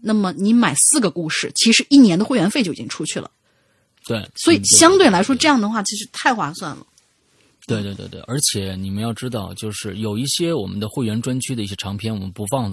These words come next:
Speaker 2: 放到外面，但是有一些长篇，我们还是要继续放到外面售卖的。
Speaker 1: <laughs>
Speaker 2: 比如说老千第三部，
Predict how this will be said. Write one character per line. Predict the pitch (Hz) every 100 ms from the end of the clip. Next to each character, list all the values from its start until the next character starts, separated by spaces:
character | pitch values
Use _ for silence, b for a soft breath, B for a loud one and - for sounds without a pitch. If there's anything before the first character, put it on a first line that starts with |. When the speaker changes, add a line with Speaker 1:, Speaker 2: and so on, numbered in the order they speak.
| 95
Speaker 2:
放 | 117
到 | 101
外 | 95 87
面， | 85
但 | - 127
是 |
有 | 113 95
一 | 101
些 | 120
长 | 131 98
篇， | 98 107 B B B
我 | 101
们 | 98
还 | 98
是 | 107 135
要 | 113 92 -
继 | 139
续 | 117
放 | 110 101
到 | 101
外 | 101
面 | 98 98 98
售 | - 110
卖 | 104 92
的。 |
Speaker 1:
<laughs> | 107
Speaker 2:
比 |
如 | 101 113
说 | 165 170
老 | 98 87
千 | - 143 135
第 | - 110
三 | 123 127
部， | 135 104